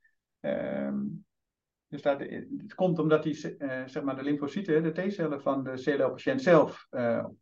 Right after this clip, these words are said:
door de ziekte op de een of andere manier, eh, minder, eh, krachtig zijn.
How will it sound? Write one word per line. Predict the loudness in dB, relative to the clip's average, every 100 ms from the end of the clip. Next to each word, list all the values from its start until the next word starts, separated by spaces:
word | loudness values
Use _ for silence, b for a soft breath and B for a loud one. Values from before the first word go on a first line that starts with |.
| _
door | -6 10 10 10
de |
ziekte | 8 4 6 4
op | 2
de | 4 4
een | 6
of | 8
andere | 8 8
manier, | 6 4 4 4 2 -2
eh, | -2
minder, | 2 4 4 0 -4
eh, | -6 -6 2
krachtig | 6 6 6 -2
zijn. | 0 0 2 0 0